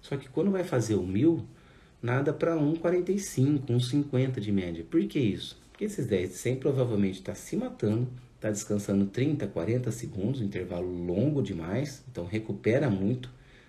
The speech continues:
né? E não, não vai conseguir sustentar, porque o intervalo recupera cem por cento pro próximo tiro.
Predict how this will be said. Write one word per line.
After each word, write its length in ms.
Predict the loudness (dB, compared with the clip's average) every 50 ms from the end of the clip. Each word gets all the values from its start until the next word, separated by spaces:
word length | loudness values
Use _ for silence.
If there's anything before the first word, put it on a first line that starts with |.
| -20 -18 -10 -4
né? 200 | -2 -2 -2 -2 -6 -14 -18 -20 -20 -20 -20 -20 -20 -20 -20 -20 -20 -20 -20 -20 _ -20 -20 -20 -12 -4
E 80 | -2 2
não, 160 | 2 2 2
não 200 | 2 2 2 4
vai 180 | 4 4 4 4
conseguir 280 | 2 0 -2 -2 -6 -6
sustentar, 600 | -4 -4 -2 -2 -2 -2 -2 -4 -6 -6 -6 -8
porque 200 | -8 -4 -2 0
o 80 | 0
intervalo 560 | 0 2 4 4 4 4 0 0 0 0 0
recupera 500 | 0 -2 -4 -6 -4 0 0 0 0 -2
cem 300 | -4 0 2 2 2 2
por 120 | 0 -2 -4
cento 400 | -4 0 2 2 2 2 0 -4
pro 120 | -6 -8 -4
próximo 460 | -2 0 0 0 0 -2 -6 -6 -6
tiro. 320 | -8 -10 -10 -10 -10 -10